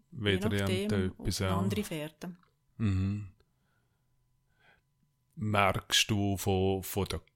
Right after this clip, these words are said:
Speaker 1: Kunden, also ich behaupte jetzt etwas, wird eher älter sein, ja, wo zu
Speaker 2: Die,
Speaker 1: euch
Speaker 2: ja,
Speaker 1: kommen?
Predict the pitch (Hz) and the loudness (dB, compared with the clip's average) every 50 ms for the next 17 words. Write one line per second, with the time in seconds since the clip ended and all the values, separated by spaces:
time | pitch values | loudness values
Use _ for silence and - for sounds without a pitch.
0 | _ _ - - 101 98 98 104 117 131 139 135 135 131 127 123 131 - - _ | _ _ -2 0 2 2 2 0 0 0 0 2 4 4 4 2 0 -4 -10 _
1 | _ _ _ _ _ _ _ _ _ _ _ _ _ _ _ _ _ _ _ _ | _ _ _ _ _ _ _ _ _ _ _ _ _ _ _ _ _ _ _ _
2 | _ - - 107 101 98 95 - - 107 92 - 92 85 87 87 92 98 - - | _ -10 -8 -6 -6 -6 -6 -8 -8 -8 -4 -4 -2 0 2 2 0 0 -2 -4
3 | - 104 - - 98 92 90 - - - 90 92 92 95 92 - - 101 95 95 | -4 -4 -2 0 0 0 0 -2 -4 -6 -4 -2 0 -2 -2 -2 0 0 2 2
4 | 95 95 95 - - - 92 90 92 104 - - _ - - - - 98 95 90 | 2 2 0 0 -2 -2 -2 -2 -2 -4 -6 -8 _ -6 -4 -2 -2 -2 -2 -2
5 | 87 90 87 90 98 107 113 101 95 - 107 104 101 95 - - _ _ _ - | -2 -2 -2 -2 -4 -4 -4 -6 -8 -8 -4 -4 -4 -4 -6 -8 _ _ _ -8
6 | - - 104 101 - 202 190 - - 196 208 - 247 269 277 - 180 180 180 190 | -4 -2 0 0 2 2 2 2 2 0 -2 -2 -2 0 0 0 0 0 0 -2
7 | 196 87 | -4 -6